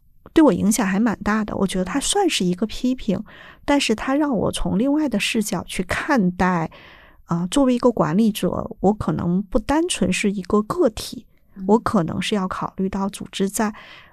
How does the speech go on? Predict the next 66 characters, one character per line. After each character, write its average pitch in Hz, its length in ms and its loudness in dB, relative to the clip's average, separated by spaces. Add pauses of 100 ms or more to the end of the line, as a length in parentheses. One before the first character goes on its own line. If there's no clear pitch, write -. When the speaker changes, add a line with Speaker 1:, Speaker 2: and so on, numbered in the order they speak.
Speaker 1:
某 190 240 2
一 - 60 -8
个 202 160 0
特 269 200 0
定 233 240 2
阶 220 280 -2
段， 196 320 -2 (600)
他 - 160 -6
不 330 140 2
得 - 220 0
已 - 280 -2
的 175 120 -2
一 190 160 -4
个 190 140 -2
安 214 220 0
排。 - 280 -6 (240)
实 202 140 2
际 254 80 4
上 262 120 6
说 269 160 6
白 - 200 2
了， 185 160 2
就 - 120 2
是 214 160 2
让 220 200 6
一 170 120 0
个 208 220 4
什 - 140 -2
么 202 100 6
都 247 100 6
不 254 100 2
懂 175 200 0
的 180 140 0
人 175 220 0
来 175 140 2
管 196 280 4
我。 - 280 4 (120)
Speaker 2:
嗯。 185 120 -14 (140)
Speaker 1:
我 208 100 4
们 214 100 6
在 277 160 2
企 - 160 0
业 180 100 2
中 226 180 2
经 269 200 4
常 - 200 -2
会 190 140 2
遇 185 100 2
到 180 160 2
类 185 160 2
似 185 180 0
这 180 120 -2
样， 180 120 -8 (380)
Speaker 2:
确 - 80 -20
实。 - 140 -20
Speaker 1:
啊， 180 200 0
我 202 120 0
当 220 160 4
时 233 120 -2
脾 214 160 -4
气 - 140 -2
也 202 80 4
比 196 100 -4
较 185 120 2
暴 196 260 4
躁。 - 140 0